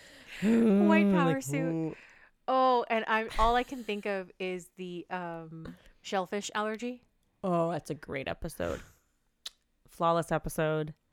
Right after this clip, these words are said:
Speaker 1: Love that. Love Lincoln. Love,
Speaker 2: Oh, God.
Speaker 1: love. Classic. And the, um, Froz-,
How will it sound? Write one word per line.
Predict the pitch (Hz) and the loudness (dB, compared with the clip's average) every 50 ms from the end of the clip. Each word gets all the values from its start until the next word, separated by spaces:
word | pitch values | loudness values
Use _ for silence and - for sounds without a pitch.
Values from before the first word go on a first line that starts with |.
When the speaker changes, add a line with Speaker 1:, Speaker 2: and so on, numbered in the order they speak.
| _ _ _ _ _ _ _ _ | _ _ _ _ _ _ _ _
Speaker 1:
Love | - 160 160 156 151 147 | -2 0 0 0 0 -2
that. | 156 151 156 156 147 - _ _ _ _ _ _ _ _ _ _ _ _ _ | -2 -2 -2 -4 -6 -10 _ _ _ _ _ _ _ _ _ _ _ _ _
Love | 175 165 151 160 | -4 -4 -2 -2
Lincoln. | 160 156 156 151 - 156 151 151 147 147 143 - _ _ _ _ _ _ - | -2 -2 -2 -2 -2 -2 -2 -2 -4 -8 -10 -12 _ _ _ _ _ _ -2
Love, | 226 240 247 247 254 254 254 254 240 214 | 2 4 6 6 6 6 6 4 2 0
Speaker 2:
Oh, | - - - - | -6 -12 -18 -16
God. | - - - - - - 170 | -14 -14 -12 -12 -12 -8 -4
Speaker 1:
love. | 160 - - - - - - _ _ | -4 -4 -4 -6 -12 -20 -20 _ _
Classic. | - 180 175 175 170 - - 151 - - - - - - - - - - - - _ _ _ | -2 -2 0 0 -2 -4 -4 -4 -4 -6 -10 -18 -20 -20 -20 -20 -20 -20 -20 -20 _ _ _
And | - 226 233 226 226 220 | -2 0 0 2 2 4
the, | 208 208 202 196 180 - - - | 4 4 4 4 0 -4 -2 0
um, | 190 170 165 160 156 156 156 165 - _ _ - - | 0 2 2 0 -2 -4 -8 -12 -16 _ _ -6 -6
Froz-, | - - 196 185 180 175 | -2 2 2 2 2 2